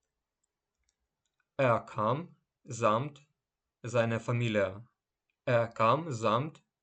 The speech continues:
seiner Familie. Якщо було б не урочисто, можна так було сказати. Er kam mit seiner Familie. Ще один приклад. Король з'явився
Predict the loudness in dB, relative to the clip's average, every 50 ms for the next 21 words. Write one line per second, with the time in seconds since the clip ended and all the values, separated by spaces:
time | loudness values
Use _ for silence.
0 | _ -14 -8 -2 -2 -2 -2 -2 -6 -6 -4 -4 -2 -2 0 0 0 0 0 -2
1 | -8 -16 -20 _ _ _ _ _ _ _ _ _ _ _ _ _ _ _ _ -20
2 | -20 _ _ _ -10 -8 -6 -6 -4 -2 -2 -2 0 0 0 -2 0 -2 -4 -4
3 | -6 -8 -8 -8 -6 -6 -6 -4 -2 -2 -2 0 -2 -2 -2 -2 -8 -10 -10 -10
4 | -10 -10 -10 -6 -4 -4 -2 -2 0 0 0 0 0 -2 -2 -2 -4 -4 -8 -12
5 | -10 -4 -2 -2 -2 -2 -4 -6 -8 -8 -6 -6 -4 -4 -4 -4 -6 -8 -10 -18
6 | _ _ _ _ _ _ _ _ _ _ _ _ _ _ _ _ _ _ _ _
7 | _ _ _ _ _ _ _ _ _ _ _ _ _ _ _ _ _ _ _ _
8 | _ _ _ _ _ _ _ _ _ _ _ _ _ _ _ _ _ _ _ _
9 | _ _ _ -16 -12 -8 -8 -6 -4 -4 -4 -6 -8 -12 -12 -12 -12 -10 -6 -2
10 | 0 2 2 2 2 0 -2 -8 _ _ _ _ _ _ _ _ -10 -4 -4 -2
11 | 0 0 -2 -2 -2 -2 -4 -4 -4